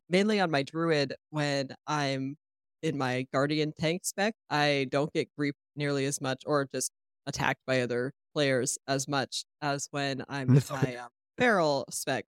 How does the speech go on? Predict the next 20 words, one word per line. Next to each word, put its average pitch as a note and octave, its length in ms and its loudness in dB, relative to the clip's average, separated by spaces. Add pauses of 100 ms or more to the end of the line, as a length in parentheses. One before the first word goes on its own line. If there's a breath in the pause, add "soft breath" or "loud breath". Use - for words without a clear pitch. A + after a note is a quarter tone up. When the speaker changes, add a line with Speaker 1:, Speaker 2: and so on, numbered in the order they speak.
(160)
Speaker 1:
So D#3+ 440 2 (100)
<laughs> - 840 -4
Speaker 2:
Rarely A2+ 340 8
do G2+ 100 8
people F#2+ 240 4
try F#2 160 6
to F2+ 80 6
fuck E2+ 180 4
with F2 160 -4
my E2 100 0
warrior. D2+ 580 2
I'm F#2+ 160 4
always E2+ 260 4
the E2+ 160 -2
one D#2 160 -2
to D2+ 60 -4
start - 260 -4
fucking C#2+ 220 -6
with C2+ 100 -10
people. D2+ 320 -4